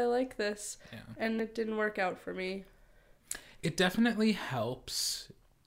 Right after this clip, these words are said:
Speaker 2: in a category like odec to have that personal connection.
Speaker 1: Yep.
Speaker 2: I mean, maybe you don't have to be, quote unquote, passionate about it,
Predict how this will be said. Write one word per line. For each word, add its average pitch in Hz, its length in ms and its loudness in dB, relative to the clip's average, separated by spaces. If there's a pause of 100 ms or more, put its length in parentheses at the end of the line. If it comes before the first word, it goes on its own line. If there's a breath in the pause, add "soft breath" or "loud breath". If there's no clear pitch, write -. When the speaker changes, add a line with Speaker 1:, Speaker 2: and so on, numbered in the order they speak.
(200)
Speaker 2:
in 143 140 2
a 139 60 0
category 120 440 0
like 113 200 -2
odec 107 380 -4
to - 120 -4
have 98 300 -2
that 107 200 -6
personal 131 360 -4
connection. 143 540 -4
Speaker 1:
Yep. 185 360 4 (320 loud breath)
Speaker 2:
I 165 80 4
mean, 196 200 10
maybe 196 260 8
you 202 100 8
don't 151 180 6
have 131 200 2
to - 100 -6
be, 110 280 -4 (260)
quote 120 240 0
unquote, 113 500 -6
passionate - 1040 -2
about 147 400 0
it, 160 260 0